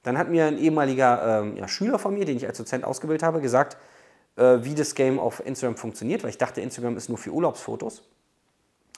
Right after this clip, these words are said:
Und dann habe ich angefangen, ein bisschen Content zu machen, aber wirklich ganz wenig und ganz schlecht bei mir im Wohnzimmer mit einem iPhone fünf, ja, mit so einem Ringlicht, ja. Ich glaube, ein, zwei, äh, Videos davon sind noch auf Instagram bei mir auf dem Profil.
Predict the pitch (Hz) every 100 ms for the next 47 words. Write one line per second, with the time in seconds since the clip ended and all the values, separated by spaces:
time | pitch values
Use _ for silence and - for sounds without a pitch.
0 | - _ _ _ _ - 147 143 135 233
1 | - - 131 135 117 156 196 202 220 240
2 | 247 _ _ _ _ _ _ - 120 117
3 | - 120 - - - 202 330 _ - 202
4 | 110 131 - 165 160 170 135 135 160 165
5 | 156 113 135 143 127 196 196 202 202 196
6 | - - - - - - 165 - 139 -
7 | 220 247 - - 147 147 139 123 113 214
8 | 226 233 - - 151 - - - - 151
9 | 98 - 135 135 135 139 131 127 120 117
10 | 123 147 139 131 123 131 127 123 123 -
11 | 131 131 - 120 117 120 - 110 - 165